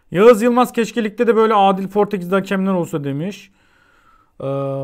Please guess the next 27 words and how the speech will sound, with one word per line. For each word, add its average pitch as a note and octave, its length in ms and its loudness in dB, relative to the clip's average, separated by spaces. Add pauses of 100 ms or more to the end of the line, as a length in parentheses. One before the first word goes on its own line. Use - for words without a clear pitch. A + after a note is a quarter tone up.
(120)
hakem C#4 440 -2
çok C#4+ 240 0
oynattı A3+ 420 0
ya F3+ 200 0
bu D3+ 120 -2
arada. C#3 400 -8 (420)
Bu E3+ 60 -2
arada B3 120 2
Fenerbahçelilerin, A#3+ 1080 -2
daha F3+ 160 -4
doğrusu, A3+ 520 -4 (1200)
e, C3 40 -14 (460)
Alp E3+ 260 -2
abi G#3 260 0
biraz G#3+ 200 0
maçın G#3 260 -6
heyecanına G#3 440 -2
kapılıp G#3 360 -4
birkaç G3 300 -2
pozisyon G3+ 400 -4
bekledi G3+ 320 -2
ama B3 120 -2
onlarda A#3 340 -2
da B3+ 40 0
hakem E3+ 220 -4
haklıydı B2 340 -14
bence. A#2+ 320 -16